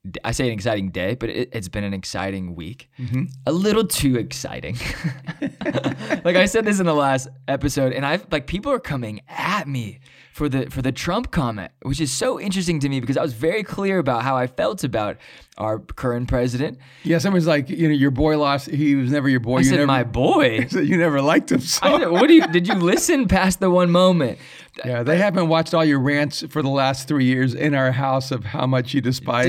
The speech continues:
Speaker 1: Did,
Speaker 2: the things you
Speaker 1: can't
Speaker 2: said and
Speaker 1: stand it.
Speaker 2: did. <laughs>
Speaker 1: But, but I, but, like, to that, to say, I did think he would be a better president. With that said,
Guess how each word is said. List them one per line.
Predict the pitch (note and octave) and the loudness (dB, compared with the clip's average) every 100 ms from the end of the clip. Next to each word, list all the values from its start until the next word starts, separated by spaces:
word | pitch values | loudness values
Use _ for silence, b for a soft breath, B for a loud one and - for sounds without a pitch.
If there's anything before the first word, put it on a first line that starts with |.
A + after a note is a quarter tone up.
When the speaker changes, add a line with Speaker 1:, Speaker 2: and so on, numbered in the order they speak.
| D#3+ | 2
Speaker 1:
Did, | |
Speaker 2:
the | D3 | 0
things | C3+ C#3 | 0 2
you | E3+ | 2
Speaker 1:
can't | D#3+ | 2
Speaker 2:
said | E3+ C#3 | 2 2
and | - C#3 | 2 2
Speaker 1:
stand | C#3 - | 0 -2
it. | C3 | -2
Speaker 2:
did. | - B2+ | -4 -4
<laughs> | |
Speaker 1:
But, | - A3+ G#3 - - | 2 2 2 -2 -8
but | D#3 G3+ | -2 -2
I, | - D#3 | -2 -8
but, | F3+ G#3+ | -6 -2
like, | G3+ E3+ | -2 -4
to | - | -2
that, | - C#3+ | 0 0
to | C#3 | -4
say, | - C4+ | -4 0
I | F3 | 0
did | C3 C3 C3 | 0 -4 -6
think | C3+ C3 | -6 -6
he | C3 | -2
would | B2+ | -2
be | A#2+ A#2+ | -2 -2
a | |
better | G#2 A2+ A2+ | -2 -2 0
president. | C3 F3+ C#3+ B2 A#2 b b b _ _ | 0 2 0 0 -4 b b b _ _
With | - C3 C#3 C3 | -6 -2 0 0
that | C3+ B2+ - | 0 0 -2
said, | - C3+ B2+ A2 | 0 2 2 -2